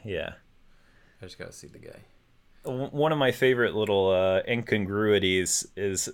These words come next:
Speaker 1: in Dark Forces, Kyle Katarn does not have a beard, and in Jedi Knight, he does. They released a Kyle Katarn action figure in between the two games, and they just took a screenshot from Dark Forces and photoshopped a beard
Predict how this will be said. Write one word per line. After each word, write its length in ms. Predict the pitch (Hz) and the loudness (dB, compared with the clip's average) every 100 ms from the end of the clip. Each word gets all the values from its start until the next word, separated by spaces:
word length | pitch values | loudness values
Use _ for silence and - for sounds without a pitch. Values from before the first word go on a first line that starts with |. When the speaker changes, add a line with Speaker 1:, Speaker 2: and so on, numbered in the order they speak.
| - | -2
Speaker 1:
in 160 | 127 120 | -2 4
Dark 240 | 147 151 | 2 2
Forces, 500 | - 147 143 131 117 | -2 -2 0 -2 -2
Kyle 280 | - 123 120 | 2 2 2
Katarn 400 | 104 120 117 101 | -2 0 2 2
does 160 | 92 | -2
not 280 | 95 101 104 | 2 2 4
have 200 | 95 95 | 2 0
a 60 | 85 | 0
beard, 520 | 80 76 69 76 - - - _ _ | -4 -6 -4 -6 -10 -20 -20 _ _
and 120 | 107 | -2
in 100 | 104 | 0
Jedi 360 | 101 123 131 113 | 2 4 4 2
Knight, 220 | 110 110 | 0 -2
he 100 | 85 | -6
does. 840 | 92 80 104 95 65 53 - - - _ _ _ - | -10 -4 -2 0 -2 -4 -8 -8 -10 _ _ _ -4
They 140 | 95 | -2
released 420 | 101 117 143 - | 0 0 0 -2
a 120 | 90 | -4
Kyle 400 | 101 - 135 131 | -4 -2 2 2
Katarn 380 | - 131 131 123 | 0 -4 -2 0
action 480 | 98 107 147 - 110 | 0 0 -2 -2 -4
figure 640 | - 98 90 85 87 90 - _ _ | 0 -2 0 0 0 -2 -12 _ _
in 160 | 120 135 | -2 0
between 440 | 113 - 147 160 | -2 -2 -2 0
the 80 | 127 | 0
two 240 | - 107 92 | -2 -4 -2
games, 640 | 82 80 80 82 - - - _ _ - - - | -2 -2 -2 -6 -6 -8 -10 _ _ -20 -20 -4
and 320 | 110 110 110 | 0 2 4
they 140 | 120 120 | 2 2
just 280 | 135 - | 2 0
took 160 | - 165 | -4 -2
a 40 | |
screenshot 800 | 135 - 147 147 143 147 135 - | -2 0 0 -2 0 2 2 0
from 180 | - 127 | -4 0
Dark 240 | 113 113 110 | 4 4 2
Forces 500 | 123 120 - 113 98 | 0 0 0 -2 -2
and 200 | 98 95 | -4 0
photoshopped 640 | 117 110 107 - 107 - | 2 2 2 4 2 2
a 60 | 98 | -4
beard 520 | 87 95 113 123 | -2 -2 -2 -2